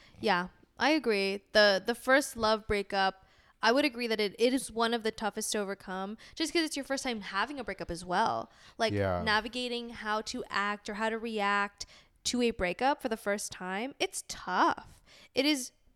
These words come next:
Speaker 1: most people's most difficult breakup to get over because it's the first time you're going through it. Like, I remember I went through my first breakup relatively young compared to everybody else in
Speaker 2: Yeah.
Speaker 1: my friend group.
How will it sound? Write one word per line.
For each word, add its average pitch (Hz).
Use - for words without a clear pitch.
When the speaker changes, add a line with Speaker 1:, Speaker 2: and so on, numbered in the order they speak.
Speaker 1:
most 240
people's 254
most 226
difficult 233
breakup 214
to -
get 196
over 143
because 240
it's 214
the 233
first 226
time 233
you're 220
going 202
through 196
it. -
Like, 202
I 240
remember 294
I 302
went 247
through 254
my 226
first 220
breakup 214
relatively 220
young 202
compared 226
to 214
everybody 196
else 180
in 226
Speaker 2:
Yeah. 214
Speaker 1:
my 190
friend 185
group. 262